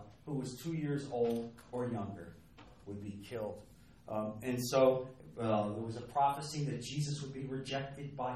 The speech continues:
his own. Again, that's in Psalms, and that's exactly what happened. Uh, that Jesus, the Messiah, would be a Nazarene.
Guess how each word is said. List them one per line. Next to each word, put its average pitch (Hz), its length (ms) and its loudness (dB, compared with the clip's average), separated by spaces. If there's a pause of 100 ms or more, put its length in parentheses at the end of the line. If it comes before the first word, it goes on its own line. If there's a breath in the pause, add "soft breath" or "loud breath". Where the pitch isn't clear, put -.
his 139 120 -12
own. 147 340 -6 (640 soft breath)
Again, 123 560 0 (280 loud breath)
that's 107 240 -2
in 113 140 0
Psalms, - 600 -6 (180)
and 90 100 -16
that's 87 180 -16
exactly 107 460 0
what 123 160 2
happened. 139 360 0 (400 loud breath)
Uh, 107 320 4
that 117 220 2
Jesus, 170 680 -2 (100)
the 113 60 -10
Messiah, 143 520 2 (300)
would 151 200 4
be 180 300 0
a 165 160 4
Nazarene. 180 1300 6